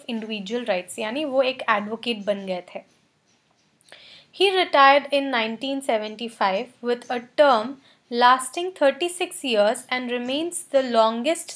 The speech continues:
serving justice in the history of the court। यानी यूएस के हिस्ट्री में कोर्ट में सबसे लंबा किसी ने अगर काम किया है,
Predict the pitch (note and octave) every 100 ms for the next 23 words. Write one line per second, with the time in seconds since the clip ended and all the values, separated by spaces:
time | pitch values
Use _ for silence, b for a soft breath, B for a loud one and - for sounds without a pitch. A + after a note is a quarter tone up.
0 | - A#3 A3+ B3 B3+ A#3 A3 - C#4 C#4
1 | A#3 A#3 A3+ A3 - - A3+ G#3 C4 C4
2 | F#3+ F#3+ - _ - A3 A#3 F4+ B B
3 | B A#3+ B3+ D4+ D#4 D#4 C#4+ D4 B3 A#3
4 | - - C4 B3+ B3+ F4+ B B B -
5 | C#4 C#4 - B3+ B3 - D4 D4 - -
6 | F4 E4 D4+ A#3 A3+ A3+ A#3 A#3+ B3 A3+
7 | F#3 - B3 B3 A#3+ A#3 A3+ A3+ A3 G#3
8 | G3 G#3 A3 G3+ G3 C#4+